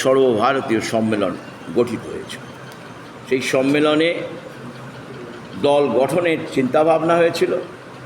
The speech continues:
এবং একুশে অক্টোবর উনিশশো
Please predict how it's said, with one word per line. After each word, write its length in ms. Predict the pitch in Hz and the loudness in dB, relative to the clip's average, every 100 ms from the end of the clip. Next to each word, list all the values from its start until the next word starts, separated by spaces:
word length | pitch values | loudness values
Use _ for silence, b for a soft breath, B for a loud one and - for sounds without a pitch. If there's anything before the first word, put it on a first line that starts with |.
| - - - 123 | -16 -12 0 2
এবং 140 | 147 156 160 | 2 2 0
একুশে 420 | 190 247 247 220 185 160 - - - - - - - - - - 190 | 2 2 4 4 2 2 -2 -8 -12 -14 -14 -16 -16 -16 -16 -2 -2
অক্টোবর 520 | - 233 226 180 127 - - - - - - | 2 4 6 6 4 0 -4 -8 -12 -6 0
উনিশশো 340 | 165 190 - | 0 0 2